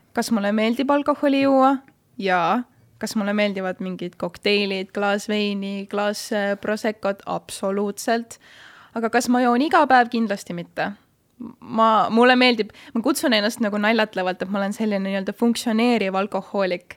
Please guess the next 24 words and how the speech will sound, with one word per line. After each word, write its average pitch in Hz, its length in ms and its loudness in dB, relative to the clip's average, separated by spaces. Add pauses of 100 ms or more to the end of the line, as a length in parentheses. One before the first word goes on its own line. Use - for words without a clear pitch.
(320)
Et, 180 340 -6
äh, 175 200 2
ma 196 160 0
võin, 233 360 2
ma 240 200 4
ei 247 140 4
joo 302 160 6
väga 233 260 2
tihti, 262 540 -2 (600)
aga 262 280 6 (220)
vahel 247 440 2
võib 247 240 0
juhtuda, 233 460 0
et 220 160 -4
ma 208 100 -2
joo-, 214 280 0
kui 320 260 4
ma 214 160 2
joon, 185 400 -4
siis - 180 -18
ma 202 140 -2
joon 190 180 -4
liiga 185 240 -10
palju. 151 280 -8